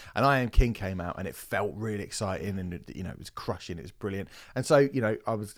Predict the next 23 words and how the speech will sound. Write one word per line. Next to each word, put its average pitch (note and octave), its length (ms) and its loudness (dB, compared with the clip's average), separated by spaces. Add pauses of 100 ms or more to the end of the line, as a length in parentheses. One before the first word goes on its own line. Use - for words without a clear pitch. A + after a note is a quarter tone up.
and, B2 160 0
and C3+ 80 4
at C3+ 80 2
that - 180 4
point, A#2 220 0
I A#2 100 4
was, A2+ 240 0
I A2+ 80 4
would A2+ 160 -2
say, G#2+ 380 2 (420)
a - 60 2
fan B2 500 4 (1300)
and C3+ 120 4
interested A#2+ 460 2
in F#2 120 -2
them, E2+ 260 -2 (280)
but G#2+ 140 2
not A#2+ 300 2
like, F#2+ 460 -2 (280)
"Oh, A2 180 2
these G#2+ 300 -2
guys G2 300 0
are F2+ 340 0